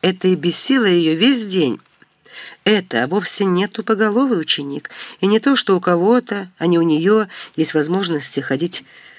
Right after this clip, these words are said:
по концертам, ресторанам. Андрею и в голову не пришло сказать, что он за нее беспокоится.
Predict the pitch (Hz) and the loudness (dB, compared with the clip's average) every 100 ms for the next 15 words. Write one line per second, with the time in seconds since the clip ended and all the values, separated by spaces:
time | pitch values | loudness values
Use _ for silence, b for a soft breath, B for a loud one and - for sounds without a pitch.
0 | B 165 147 143 135 214 226 - 147 135 | B -12 -6 -6 0 0 0 -4 -8 -8
1 | - 143 175 196 190 185 _ _ _ _ | -8 -6 -6 -6 -10 -16 _ _ _ _
2 | _ _ _ _ _ - 175 180 247 240 | _ _ _ _ _ -2 0 2 4 4
3 | 220 156 175 269 277 233 226 214 196 208 | 2 0 0 2 2 2 0 0 0 0
4 | - - 185 262 - - B B B B | -2 0 0 2 0 -6 B B B B
5 | B - - - 180 175 - 208 220 175 | B -4 -4 0 0 -2 0 2 2 0
6 | 190 185 190 180 175 - 160 180 180 139 | -2 0 0 -2 -4 -8 -8 -4 -4 -4
7 | - - 147 | -10 -14 -16